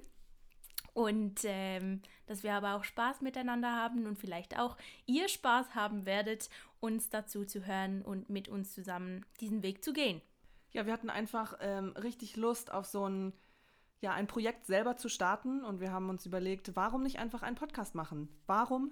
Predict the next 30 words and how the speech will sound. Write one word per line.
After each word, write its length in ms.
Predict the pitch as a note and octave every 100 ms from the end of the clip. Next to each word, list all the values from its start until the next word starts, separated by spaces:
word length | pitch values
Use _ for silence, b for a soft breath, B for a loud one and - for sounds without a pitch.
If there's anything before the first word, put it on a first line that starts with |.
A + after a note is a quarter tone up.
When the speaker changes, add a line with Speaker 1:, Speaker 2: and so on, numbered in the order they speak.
| -
Speaker 2:
nicht? 420 | F3+ D3+ - - -
Und 580 | F#3+ F#3+ F#3+ F#3+ F#3+ G3
deswegen 300 | G#3 A3+ G3+
sitzen 260 | F3+ - A3+
wir 80 |
jetzt 140 | A#3 -
hier 320 | B3 C#4 D#4+
und 440 | F3+ F3 F3+ F#3 - b b b b
ja, 240 | G#3+ F3 D#3 - _ _
wenn 340 | F#3+ G3 F#3+ -
uns 180 | G3 -
das 160 | G#3
jemand 200 | G#3 G3+
gesagt 240 | F#3+ G3+ G#3
hätte 200 | A3 A3
vor 280 | - A3 G#3+
zwei 280 | - G#3+
Jahren, 600 | G#3+ G#3+ A#3 B3 B3 B3
wo 100 | G#3 G#3
wir 40 |
uns 120 | G#3
kennengelernt 440 | - G#3+ G#3+ G#3+ G3+
haben, 380 | G#3+ G#3 G#3+
das 120 | G3 -
hätten 100 | F#3+
wir 80 |
wahrscheinlich 320 | F3 F3+ F3+ -
auch 80 |
nicht 140 | G#3+ A3+
gedacht. 420 | B3 C4+ -